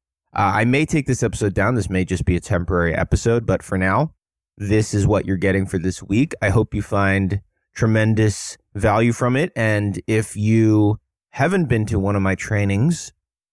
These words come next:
I've done a few over the last, a year or so, and I definitely will continue to, uh, do some in the future. If you haven't, definitely be subscribed to my email list, um,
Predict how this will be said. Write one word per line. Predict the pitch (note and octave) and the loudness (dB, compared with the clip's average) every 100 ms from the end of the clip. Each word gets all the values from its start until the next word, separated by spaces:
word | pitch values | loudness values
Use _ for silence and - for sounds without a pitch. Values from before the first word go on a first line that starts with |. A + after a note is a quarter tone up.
| _ _ _ _ | _ _ _ _
I've | - G#2 G2+ G2 | -2 0 0 0
done | A2 G#2 G2+ G2 - | 0 2 2 0 0
a | G#2+ | -4
few | - B2+ C3 B2+ G#2 G2 B2+ F#3 | -2 0 2 4 4 4 2 2
over | - G2 F#2+ | 0 0 2
the | F#2+ | 2
last, | F#2 F2+ - - - - | 2 0 -4 -12 -12 -8
a | |
year | F2 F2+ F#2+ F#2+ | -4 0 2 2
or | F#2+ | 0
so, | - - E2+ F2 F2 | -4 -2 0 2 0
and | F2 E2+ | 0 -2
I | |
definitely | E2 F2+ E2 F#2 F2 E2 _ - - | 0 -2 0 0 0 -2 _ -20 -4
will | G2 | -2
continue | G#2 F2+ G2+ F#2+ F#2 | 0 -2 0 2 0
to, | - F2+ F2+ F2 _ _ _ | 0 0 0 -2 _ _ _
uh, | E2 F2 | -2 -2
do | F2 F#2+ | 0 0
some | - F2+ F2+ | 0 0 0
in | F#2+ | -2
the | F2+ | -4
future. | - F#2+ - F#2+ | -2 -2 0 0
If | G2 | 0
you | G2+ | 2
haven't, | - C#3 D3+ B2+ G#2+ E3+ - | 2 2 -2 -2 -4 -6 -6
definitely | - A#2 - C3+ C3 B2 A#2 G#2+ - | -2 0 0 0 0 2 2 0 -2
be | - G#2+ | 0 0
subscribed | - A2+ - G#2 G2+ G2+ F#2 - - | 0 -6 -2 0 2 0 -4 -12 -6
to | G2 F#2 F2+ F2+ E2+ | 0 2 4 2 0
my | F#2 F2+ | -4 -4
email | A2+ B2+ A#2+ | 0 0 2
list, | A2+ A2 G#2+ - - | 2 0 -2 -10 -10
um, | G2 - G#2 - | -6 -6 -6 -10